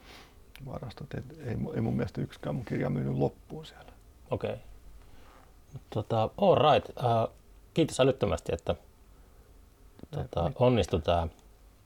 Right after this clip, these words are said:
Speaker 2: tää rupattu. On kiva nähdä, että kuka siellä sarjakuva-, sarjakuvakynän toisessa päässä on. Kene-, kenestä tämä mielikuvitus on peräisin?
Speaker 1: <laughs>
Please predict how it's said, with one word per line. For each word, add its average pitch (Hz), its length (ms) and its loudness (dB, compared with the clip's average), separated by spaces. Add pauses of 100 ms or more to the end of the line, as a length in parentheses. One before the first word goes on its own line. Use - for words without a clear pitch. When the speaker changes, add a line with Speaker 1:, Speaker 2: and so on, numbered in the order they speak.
(640)
Speaker 2:
tää 92 140 -6
rupattu. - 600 0
On 120 140 4 (460)
kiva 123 200 6
nähdä, 107 140 4
että - 140 -2
kuka 113 200 4
siellä 110 220 2 (1600)
sarjakuva-, 98 560 4 (140)
sarjakuvakynän 113 1120 4 (400)
toisessa 127 380 6
päässä 90 380 2
on. 90 240 0 (720)
Kene-, 147 240 8
kenestä 156 320 6
tämä 110 220 6 (1800)
mielikuvitus 120 760 4
on 95 80 0
peräisin? 92 500 4
Speaker 1:
<laughs> - 20 -16